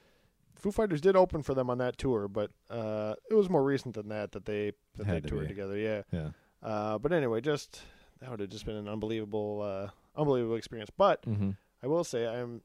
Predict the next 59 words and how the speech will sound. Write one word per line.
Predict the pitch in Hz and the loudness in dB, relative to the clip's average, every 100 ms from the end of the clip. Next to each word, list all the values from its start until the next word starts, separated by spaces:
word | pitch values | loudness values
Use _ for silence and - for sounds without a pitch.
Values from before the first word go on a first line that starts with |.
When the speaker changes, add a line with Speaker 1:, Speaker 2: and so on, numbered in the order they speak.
| _ | _
Speaker 1:
super | - 196 185 | -8 -4 -2
pumped | 147 151 139 | 2 2 0
to | 127 | -2
see | 139 | -2
the | 127 | 0
Chili | 139 131 | 0 2
Peppers | 127 123 | 0 -2
in | 113 | -4
January | 113 135 131 127 120 120 127 | -2 0 2 2 4 2 0
with | 123 117 | -2 0
another | 147 208 185 | 2 2 2
huge | 120 - 139 127 | -2 -8 -4 0
opener. | 123 117 107 107 120 - _ _ _ _ | 2 0 -2 -6 -8 -10 _ _ _ _
Trombone | - 120 110 | -6 0 0
Shorty | 98 117 156 98 98 - | 2 2 2 0 -6 -8
was | 127 110 | -4 -2
another | 117 151 | 0 2
one | 196 107 | 2 0
of | |
my | 92 | -2
favorites, | - 98 95 - | -2 -4 -4 2
too. | 143 | 4
So | 104 123 | 6 8
that's | 180 | 8
gonna | - 160 | 8 4
be, | 139 135 135 - - _ | 8 8 6 0 -20 _
in | 135 | -6
terms | 208 233 | -2 2
of | 190 | 8
opening | 165 170 170 139 | 10 10 8 4
acts, | 123 127 117 - | 0 -2 -4 0
that'll, | 135 151 143 127 - | 2 4 2 -2 -8
I | 135 | -4
think | 190 185 | -2 0
that'll | 151 | 0
be, | 120 131 131 | 2 0 2
I | |
know | 147 | 2
you're | 156 165 | 2 2
a | |
big | 151 | 0
Rise | 127 131 135 | 2 2 2
Against | 120 127 131 | 0 -2 -2
guy, | 127 117 | -2 0
and | 123 | 0
I | 123 | -2
saw | - 131 | 2 2
them, | 127 123 123 123 - | 2 0 -4 -10 -8
when, | 135 139 | -4 -2
Speaker 2:
Mm-hmm. | 151 | 0
Speaker 1:
when | 151 | -2
the | 139 | 2
first | 214 214 | 2 2
time | 165 | 0
I | |
saw | 135 131 | 0 0
the | 110 | 0
Foo | 135 123 | -2 -2
Fighters, | 127 110 117 - | -2 -2 -4 -6